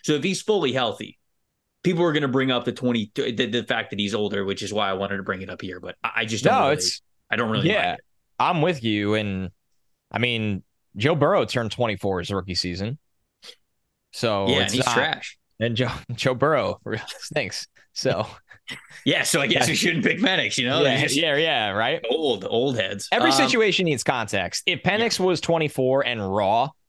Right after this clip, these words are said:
Speaker 2: like, you're looking at it and you're like, "Oh, this,
Speaker 1: Correct.
Speaker 2: the system's not asking him to do anything," and he misses, you know, N F L throws, and it's like, "Okay, that, that would scare me."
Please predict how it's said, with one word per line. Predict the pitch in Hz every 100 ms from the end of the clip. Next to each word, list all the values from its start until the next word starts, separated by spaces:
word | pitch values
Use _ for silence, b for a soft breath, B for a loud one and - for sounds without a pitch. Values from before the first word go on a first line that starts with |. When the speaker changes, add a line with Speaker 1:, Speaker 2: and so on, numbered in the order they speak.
| _ _
Speaker 2:
like, | - 113
you're | 139
looking | 147 151 143
at | 131
it |
and | 123
you're | 110
like, | 101 131
"Oh, | 120 117
this, | 131 107 -
Speaker 1:
Correct. | - - _ _ -
Speaker 2:
the | 135
system's | 165 147 127
not | 113 110
asking | 107 - 110
him |
to | 107
do | 139 254 220
anything," | 175 135 151 135 127 120
and | 107
he | 104 107
misses, | 117 - 104 - _
you | 131 123
know, | 104 95 92 - _
N | 123
F | 110
L | 110 107
throws, | 180 233 208 156 127
and | 123
it's | 131
like, | 160
"Okay, | 185 180 165 151
that, | 165 156 117
that | 165
would | 185
scare | - 202 147
me." | 95 85